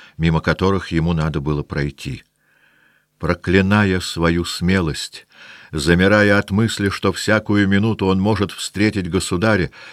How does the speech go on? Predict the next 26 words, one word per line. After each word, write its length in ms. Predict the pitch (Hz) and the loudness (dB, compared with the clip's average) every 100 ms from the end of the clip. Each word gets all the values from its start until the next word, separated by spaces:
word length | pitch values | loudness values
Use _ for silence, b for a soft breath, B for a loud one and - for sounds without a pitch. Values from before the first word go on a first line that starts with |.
| B | B
и 100 | 90 | -2
при 180 | 87 90 | 2 4
нём 280 | 104 117 95 | 6 4 4
быть 220 | 110 - | 2 2
осрамлён 840 | 98 - 87 92 95 120 110 90 _ - | -6 -4 0 2 4 4 2 0 _ -2
и 80 | 92 | 2
выслан 480 | 104 110 - 87 | 2 0 -2 -4
под 180 | 80 85 | -2 0
арест, 520 | 82 113 120 - - b b b b b b _ | 2 2 0 -4 -14 b b b b b b _
понимая 440 | 76 76 92 95 | -2 2 2 2
вполне 500 | - - 87 87 101 | -2 0 0 2 0
всю 300 | 85 - 95 | -4 -2 0
неприличность 1160 | 92 90 92 101 117 127 - - 73 - - - - _ | 0 0 2 6 6 6 2 -6 -8 -8 -14 -18 -20 _
своего 480 | - 73 73 76 87 | -10 -4 -2 0 -2
поступка 680 | 76 - - 135 - 82 - B B B | -4 -4 -2 -2 -2 -12 -12 B B B
и 100 | - | -4
раскаиваясь 960 | 71 65 - - 135 127 98 80 71 - | -2 -2 -6 0 2 4 2 0 -2 -6
в 60 | 73 | -2
нём, 280 | 73 65 B B B B B | -2 -2 B B B B B
Ростов, 540 | 69 65 - 101 98 | -6 -6 -2 -2 0
опустив 480 | 85 85 - 98 82 | -4 -4 -4 -2 -2
глаза, 520 | 76 76 71 92 92 B B B | 0 0 2 0 0 B B B
пробирался 840 | - 76 71 73 90 90 85 - 85 | -4 -2 0 0 0 0 -4 -4 0
вон 320 | 80 92 82 | 2 2 2
из 220 | 78 69 | -2 -2
дома, 460 | 71 107 113 113 | 2 4 4 0